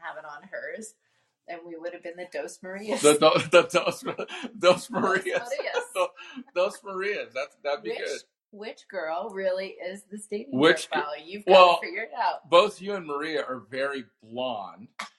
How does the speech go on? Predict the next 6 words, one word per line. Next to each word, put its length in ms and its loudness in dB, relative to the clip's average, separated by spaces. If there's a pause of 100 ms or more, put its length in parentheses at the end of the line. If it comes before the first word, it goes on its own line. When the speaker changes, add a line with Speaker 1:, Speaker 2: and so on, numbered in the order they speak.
(200)
Speaker 2:
and 160 -10
so 600 0 (920)
it's 180 -6
like, 300 0 (240)
okay, 580 -2
Maria 1120 -4